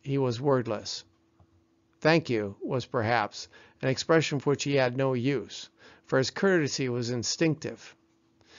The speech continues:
He only looked at the gift and at me, and a curtain lifted,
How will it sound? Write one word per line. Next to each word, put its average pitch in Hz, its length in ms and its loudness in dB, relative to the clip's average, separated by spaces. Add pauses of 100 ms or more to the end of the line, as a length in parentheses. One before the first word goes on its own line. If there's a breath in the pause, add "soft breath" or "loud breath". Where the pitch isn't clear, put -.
(160 loud breath)
He 143 160 0
only 160 220 8
looked 185 260 6
at 123 100 -8
the 135 60 -6
gift 131 440 -2
and 135 100 -4
at 131 140 -4
me, 131 420 -2 (140)
and 131 120 -6
a 117 60 -6
curtain 143 460 -2
lifted, - 400 -8